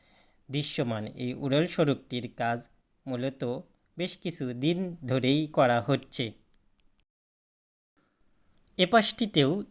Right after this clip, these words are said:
একটি সড়ক নির্মাণ করা হচ্ছে। এই সড়কটি মূলত উড়াল সড়কের সাথে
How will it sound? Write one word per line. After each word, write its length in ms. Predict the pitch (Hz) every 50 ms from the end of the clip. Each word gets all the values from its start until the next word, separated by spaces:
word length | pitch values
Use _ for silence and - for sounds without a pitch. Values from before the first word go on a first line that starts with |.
| _ _ _
একটি 320 | 185 156 160 - - 156 147 151 151
সড়ক 360 | - - 190 185 180 190 196 - -
নির্মাণ 400 | 131 123 120 113 113 113 110 110 113
করা 260 | - 127 117 110 110 110 -
হচ্ছে। 420 | - 123 113 101 - - - 127 139 170 214 - - _ _ _ _ _
এই 160 | - 147 131 127
সড়কটি 580 | - - 165 135 139 165 160 - _ - 135 139 170 175 - _ _ _
মূলত 340 | 143 139 131 131 127 - 131 131 139 - - -
উড়াল 240 | - 156 147 160 175 170
সড়কের 460 | - 156 127 117 110 - 135 120 117
সাথে 300 | - - 117 107 - 123